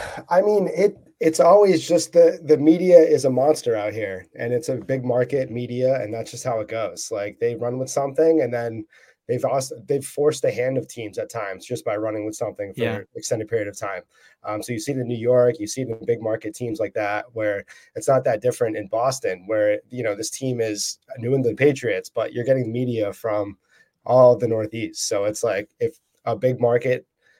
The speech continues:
Speaker 1: um, like Tommy Curran or, or anybody
Speaker 2: Yeah.
Speaker 1: for that matter, N B C Sports or whatever, runs something, then I, you're gonna hear it everywhere. And, um, that's just the nature of the game, to be honest. So it's just, it's something I'm used to.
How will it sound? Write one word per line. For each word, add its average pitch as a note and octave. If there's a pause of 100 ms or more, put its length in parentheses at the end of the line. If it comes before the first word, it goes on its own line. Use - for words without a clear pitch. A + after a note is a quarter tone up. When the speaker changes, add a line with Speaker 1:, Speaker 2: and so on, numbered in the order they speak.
(140)
Speaker 1:
um, G#2+
like A2
Tommy A2+
Curran A2+
or, G#2+ (100)
or G#2+
anybody A2
Speaker 2:
Yeah. A2+
Speaker 1:
for A#2+
that A2
matter, A2+ (200)
N G#2+
B G#2+
C A#2+
Sports A2+
or A2+
whatever, A2+ (360)
runs A#2+
something, E3
then A#2 (100)
I, A#2
you're C3
gonna B2+
hear A#2
it G#2
everywhere. G#2+ (160)
And, A2
um, F#2+ (380)
that's A#2+
just C3
the C3
nature A#2
of G#2
the G2+
game, G2
to G#2+
be G2
honest. F#2+
So -
it's G#2+
just, -
it's A2
something A2+
I'm G#2+
used G2
to. -